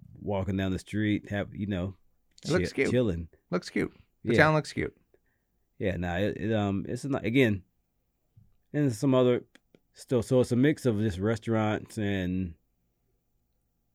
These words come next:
Speaker 1: and some stores, like, um, what do you call 'em? Novelty stores?
Speaker 2: Um, yeah, so, like, was Savoy Craft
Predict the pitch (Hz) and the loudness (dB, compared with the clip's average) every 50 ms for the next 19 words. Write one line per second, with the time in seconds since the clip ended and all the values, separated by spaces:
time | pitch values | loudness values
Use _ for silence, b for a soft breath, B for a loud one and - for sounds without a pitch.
0 | _ _ - 90 95 95 95 92 90 90 - - 101 90 - - - 110 95 85 | _ _ -8 -6 -4 -4 -2 -2 -4 -4 -4 -4 -4 -4 -4 -4 -2 0 0 0
1 | 80 80 80 - - 95 80 - - 90 90 82 78 73 71 _ - 107 113 120 | -2 -4 -8 -8 -6 -6 -6 -6 -8 -8 -8 -8 -8 -10 -12 _ -8 -6 -4 -4
2 | 123 120 117 110 110 101 98 90 92 101 104 95 - - - 92 - - 113 107 | -2 0 0 0 0 0 -2 -4 -4 -2 -2 -4 -4 -8 -10 -10 -6 -6 -6 -6
3 | 104 107 107 - - _ b b b b b b b b b - 113 117 113 107 | -6 -8 -10 -12 -18 _ b b b b b b b b b 0 4 6 6 6
4 | 110 107 104 104 104 104 - - 123 147 139 117 104 101 - 131 120 117 113 110 | 6 6 4 2 2 0 -2 0 4 6 8 8 8 6 6 4 4 6 6 4
5 | 107 - 113 107 104 - - - 117 101 107 107 107 110 110 110 110 104 - - | 4 4 0 0 0 0 -2 -2 0 2 4 6 6 8 8 8 6 4 2 2
6 | - 101 101 101 101 - | 4 6 6 6 4 0